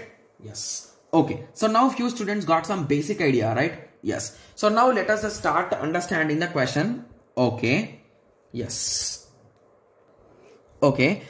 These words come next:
so let us go. So how many paths are there, guys, here? So let me take some other pen so that you can understand. So it is black. Okay, yes. So one path is in this way, right? Yes,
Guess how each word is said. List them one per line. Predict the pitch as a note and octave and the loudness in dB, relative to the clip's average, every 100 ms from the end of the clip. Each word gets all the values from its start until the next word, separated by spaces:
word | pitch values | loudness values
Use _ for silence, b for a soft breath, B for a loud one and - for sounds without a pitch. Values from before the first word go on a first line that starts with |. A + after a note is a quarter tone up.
| B | B
so | - G#3+ | 4 4
let | G#3 F3 G3 | 6 4 2
us | A3+ A3+ | 2 0
go. | D3 E3+ E3 | 2 2 2
So | - G3+ | 0 -2
how | G3+ E3+ | 2 2
many | G3 A3+ A#3+ | 4 4 2
paths | - D#3 E3+ | 2 0 2
are | F#3 C#3+ | 2 6
there, | C3 B2+ | 6 4
guys, | A#2 G#2+ | 2 0
here? | A2 A#2 B2+ G3 - | -2 2 0 0 -8
So | - | -10
let | B2 A#2 C#3+ | -8 -8 -6
me | D#3 | -8
take | D3 B2+ - | -6 -8 -8
some | A2 A#2 | -8 -6
other | B2 B2 B2 - | -2 -2 -2 -4
pen | G2+ A#2+ E3+ - - _ b b b | -8 -8 -10 -14 -20 _ b b b
so | - B2 | -6 0
that | C3+ C3+ | 0 -2
you | A#2 | -6
can | B2+ - | -6 -6
understand. | G2 A2 G#2+ A2 | -6 -6 -6 -6
So | - A2 | -2 0
it | G#2+ | -2
is | - | -6
black. | - G#2 B2+ - - | -2 0 0 -2 -8
Okay, | A2 D#3+ G3 B - | 0 0 0 B -12
yes. | - B B | -12 B B
So | - G3+ G#3+ C3+ | 4 6 6 4
one | D3+ G#3+ A#3 | 4 4 4
path | E3+ E3+ E3+ - | 4 2 2 0
is | D#3 | 2
in | B2+ C3+ | 4 4
this | E3 B2+ | 2 0
way, | A2 | 0
right? | A2 - - - _ _ _ _ _ _ _ _ _ _ B2 | 0 -4 -12 -20 _ _ _ _ _ _ _ _ _ _ 2
Yes, | D3+ - | 2 2